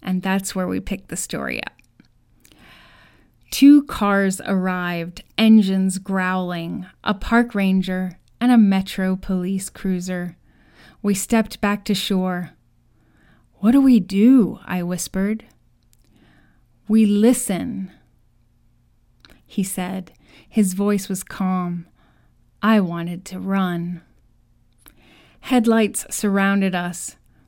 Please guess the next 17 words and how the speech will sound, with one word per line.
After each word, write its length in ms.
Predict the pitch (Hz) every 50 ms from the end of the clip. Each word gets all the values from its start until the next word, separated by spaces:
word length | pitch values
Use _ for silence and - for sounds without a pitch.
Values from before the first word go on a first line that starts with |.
| _ _ -
The 100 | 226 214
ranger 480 | 202 220 233 233 226 208 196 185 180
spoke 340 | 175 - - 196 190 180 180
first. 580 | - - 196 185 180 180 180 - - - - - _ _ _ _ _ _ _ _ _
He 160 | - - 285
was 220 | 262 226 202 196 214
mid-thirties 720 | 214 233 247 233 233 - 240 240 247 247 247 240 233 202
and 240 | 196 175 170 - -
intense 760 | - - 233 233 240 247 247 - - 202 202 202 220 214 - - -
eyes. 720 | - 180 175 170 170 170 170 170 170 170 170 170 - - - _ _ _ _ _ _ _ _ _ _ _ _ _ _ _ _ -
"Hold 200 | - 247 254 247
it 100 | 240 226
right 300 | 202 208 208 208 208 202 -
there. 440 | 214 202 196 190 185 180 175 165 - _ _ _ _ _ _ _ -
Park 260 | - 233 240 233 233
is 160 | 226 208 196
closed. 720 | - - - 208 202 202 196 196 190 185 185 180 175 -